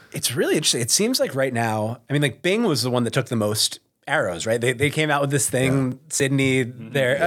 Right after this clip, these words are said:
Speaker 2: Yeah.
Speaker 1: their Bing chat
Speaker 2: Yeah.
Speaker 1: that was completely unhinged. It
Speaker 2: Yeah.
Speaker 1: seemed like they were, I mean, they took it offline, but
Speaker 2: Yeah.
Speaker 1: kinda totally fine with it. And I think it probably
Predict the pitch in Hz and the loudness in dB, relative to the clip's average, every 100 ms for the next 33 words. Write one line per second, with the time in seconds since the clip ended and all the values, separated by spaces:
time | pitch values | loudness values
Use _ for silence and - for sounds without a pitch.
0 | 170 156 135 151 151 156 135 85 143 143 | 2 0 0 0 0 2 0 0 0 0
1 | 113 - - - 202 151 196 233 214 185 | -2 -8 -20 -2 -2 0 -2 0 2 2
2 | 143 151 143 143 160 226 302 220 175 156 | 2 2 2 2 0 2 0 0 0 2
3 | 147 147 139 120 165 135 117 117 123 175 | 2 2 2 0 0 0 -2 -2 0 2
4 | 160 117 82 80 _ - 190 233 202 170 | 0 -2 -6 -12 _ -4 0 0 0 0
5 | 151 131 127 147 160 151 135 139 143 131 | 0 2 2 2 0 0 0 0 0 2
6 | 127 135 143 143 143 | 2 2 2 2 2